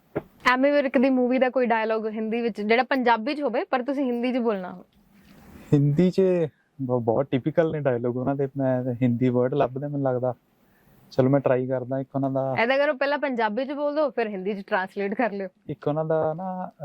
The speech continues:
Speaker 2: ਅ, ਸੀਗਾ ਬੰਬੂ ਘਾਟ ਮੂਵੀ ਦਾ, ਮੇਰੇ ਖਿਆਲ ਨਾਲ ਲਾਸਟ ਸੀਨ ਹੀ ਹੈ,
Speaker 1: ਹੂੰ, ਹੂੰ।
Speaker 2: ਜਿਹਦੇ ਵਿੱਚ ਉਹ ਬੰਬੂ ਘਾਟ ਬਣਾ ਕੇ ਬਾਅਦ 'ਚ ਵਾਪਸ ਆਉਂਦੇ ਨੇ,
Speaker 1: ਜੀ।
Speaker 2: ਅ, ਨਿਰਮਲ ਰਿਸ਼ੀ ਮੈਡਮ ਦੇ ਨਾਲ,
Speaker 1: ਹੂੰ, ਹੂੰ।
Speaker 2: ਤੇ ਸਾਹਮਣੇ ਉਹ ਵਿਲਨ ਹੁੰਦੇ ਨੇ,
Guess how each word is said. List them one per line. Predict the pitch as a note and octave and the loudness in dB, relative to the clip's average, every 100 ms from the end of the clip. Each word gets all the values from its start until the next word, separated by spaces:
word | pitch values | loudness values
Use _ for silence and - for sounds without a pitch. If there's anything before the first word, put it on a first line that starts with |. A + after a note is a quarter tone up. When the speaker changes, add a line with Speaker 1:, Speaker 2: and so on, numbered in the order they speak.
| C3+ | -2
Speaker 2:
ਅ, | B2+ | -2
ਸੀਗਾ | - B2 B2 B2 B2 A#2+ _ - | -2 -2 0 -2 -4 -8 _ 0
ਬੰਬੂ | C3 C3 C3+ D3 | 2 4 4 2
ਘਾਟ | C#3+ | 0
ਮੂਵੀ | D3 C#3 C#3+ | -6 -6 -4
ਦਾ, | D3 | -4
ਮੇਰੇ | C#3+ | -4
ਖਿਆਲ | C3+ C#3+ | -2 -2
ਨਾਲ | D3 D3+ | -2 2
ਲਾਸਟ | C#3 C3 - | 2 2 -6
ਸੀਨ | - D3 D3 | -10 -8 -6
ਹੀ | D3 | -4
ਹੈ, | B2+ F#3 A3+ | -6 -6 -2
Speaker 1:
ਹੂੰ, | A3 | 0
ਹੂੰ। | G#3+ F#3 _ _ _ - | 0 -4 _ _ _ 0
Speaker 2:
ਜਿਹਦੇ | A#2+ C#3 | 2 4
ਵਿੱਚ | C#3+ C#3 | 2 2
ਉਹ | C#3 C3+ | 2 0
ਬੰਬੂ | B2 B2 B2 C3 | 0 -2 2 0
ਘਾਟ | B2 | 0
ਬਣਾ | B2 B2 A#2+ | -2 -2 -2
ਕੇ | B2+ | -2
ਬਾਅਦ | A#2+ B2 | -2 -2
'ਚ | - | 0
ਵਾਪਸ | C3 B2 A#2+ B2 | 0 0 -4 -2
ਆਉਂਦੇ | A#2+ A#2+ | 0 0
ਨੇ, | A#2+ A#2 G#3 | -2 -6 -4
Speaker 1:
ਜੀ। | G3+ F3+ | -2 -4
Speaker 2:
ਅ, | - - C3 | -8 -2 2
ਨਿਰਮਲ | B2 A#2+ B2 A#2+ | 4 2 2 0
ਰਿਸ਼ੀ | A#2+ C3 | 0 0
ਮੈਡਮ | B2 A#2+ B2 | 0 0 -2
ਦੇ | B2 | 0
ਨਾਲ, | B2 A#2+ | 0 0
Speaker 1:
ਹੂੰ, | A#2 _ _ _ _ _ G3+ | -2 _ _ _ _ _ -2
ਹੂੰ। | F#3+ | 2
Speaker 2:
ਤੇ | B2 A#2 A#2 A#2 A2 A2+ - | 2 2 0 0 -2 -8 -16
ਸਾਹਮਣੇ | - A#2+ A#2 C3 | -2 2 4 4
ਉਹ | |
ਵਿਲਨ | B2 A#2+ B2 | 2 0 -2
ਹੁੰਦੇ | A#2 A#2 | -4 -4
ਨੇ, | A#2+ | -4